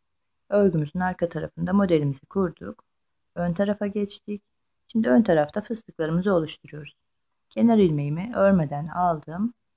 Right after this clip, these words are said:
ve buradaki dört ilmeğin ilkini ters olarak ördüm. İpimin örgümün arkasına aldım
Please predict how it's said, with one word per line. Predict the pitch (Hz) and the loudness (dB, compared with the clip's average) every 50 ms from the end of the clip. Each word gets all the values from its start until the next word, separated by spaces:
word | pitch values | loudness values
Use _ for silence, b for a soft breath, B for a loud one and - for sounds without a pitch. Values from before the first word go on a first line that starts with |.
| _ _ _ _ _ _ - | _ _ _ _ _ _ -4
ve | 226 226 226 - | -4 -4 -2 -2
buradaki | 240 240 208 190 170 - 190 180 | -2 -2 -2 -2 -4 -6 -4 0
dört | 208 208 220 220 220 - | 2 4 2 2 0 -4
ilmeğin | - 175 170 160 156 147 147 147 160 180 214 226 - | -8 -6 -4 -4 -4 -4 -4 -6 -6 -6 -8 -8 -8
ilkini | 220 226 226 220 220 _ - 156 147 143 147 170 202 233 - _ _ _ _ _ | -6 -6 -6 -6 -8 _ -6 -6 -4 -4 -6 -6 -8 -10 -12 _ _ _ _ _
ters | - 175 175 185 180 - | -6 -6 -4 -4 -6 -8
olarak | 208 208 208 208 208 208 - | -10 -8 -8 -8 -8 -8 -8
ördüm. | 214 208 208 208 196 - 214 208 214 214 214 - _ _ _ _ _ _ _ _ _ _ _ _ | -8 -6 -6 -6 -6 -4 -2 0 0 0 -2 -4 _ _ _ _ _ _ _ _ _ _ _ _
İpimin | - 220 - 233 220 208 190 | -8 -2 4 6 6 6 6
örgümün | 185 175 170 165 160 160 160 160 185 | 4 2 2 0 0 -2 -2 -4 -2
arkasına | 175 170 175 175 170 - 151 151 - 151 147 - | -2 0 0 0 0 -4 -8 -8 -8 -6 -4 -2
aldım | - 175 185 180 170 156 147 151 147 156 170 190 220 240 | 0 0 0 0 0 -2 -4 -6 -8 -4 0 2 2 2